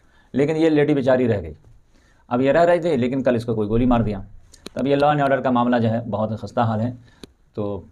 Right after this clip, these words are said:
साल भर तो हो गया आए हुए, तो साल भर में तो law and order दुरुस्त हो जाना चाहिए था। अब साल से भी ज़्यादा हो गया, नवंबर, अगस्त, अगस्त, सितंबर ही, अगस्त के लास्ट तक तो मिल गया था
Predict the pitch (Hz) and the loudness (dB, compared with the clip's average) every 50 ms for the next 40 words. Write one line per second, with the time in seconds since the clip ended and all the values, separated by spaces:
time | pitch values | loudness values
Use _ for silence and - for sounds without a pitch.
0 | _ _ _ - - 131 139 156 160 - 147 139 123 123 117 135 139 135 131 123 | _ _ _ -6 -2 0 2 2 0 0 -2 -2 -2 0 0 0 0 2 2 2
1 | 131 131 117 120 127 123 - - - - - - - - - 107 107 - 127 127 | 2 0 0 -2 -4 -6 -10 -18 -20 -20 -20 -20 -18 -12 -10 -8 -4 -2 0 0
2 | 131 123 117 120 127 127 117 123 117 113 117 117 117 110 104 113 107 95 110 110 | 0 0 0 0 0 0 0 0 0 2 2 2 2 2 2 0 -2 -4 -4 -6
3 | 113 - 120 113 110 104 98 - 98 95 90 98 - - - _ _ _ _ - | -6 -4 -2 -2 -2 -2 -4 -6 -8 -10 -10 -12 -14 -16 -18 _ _ _ _ -16
4 | - - - 233 131 139 123 131 131 117 123 120 123 117 107 101 101 104 107 113 | -8 -4 -2 0 0 0 -2 -4 -2 0 0 2 2 2 0 0 0 -2 -2 0
5 | 117 113 110 107 92 - - _ _ - - 104 110 123 120 - - - - _ | 0 0 -2 -4 -6 -10 -16 _ _ -8 -4 0 0 0 -2 -2 -12 -20 -20 _
6 | _ _ _ - - - - - - - _ _ _ - - - - - - - | _ _ _ -20 -20 -20 -20 -20 -20 -20 _ _ _ -20 -20 -20 -18 -12 -6 -2
7 | 117 113 127 - - 110 104 131 120 - 120 117 120 120 120 120 123 139 131 120 | 0 2 2 0 0 -4 -4 -2 -2 0 0 0 2 2 2 2 2 2 0 2
8 | 117 131 123 - 139 117 120 127 117 120 123 117 - 117 120 123 117 123 139 135 | 0 0 -2 -2 -6 -4 -2 0 0 0 -2 -2 -6 -6 -4 -2 -2 -2 -2 -2
9 | 107 98 87 - | -4 -4 -6 -8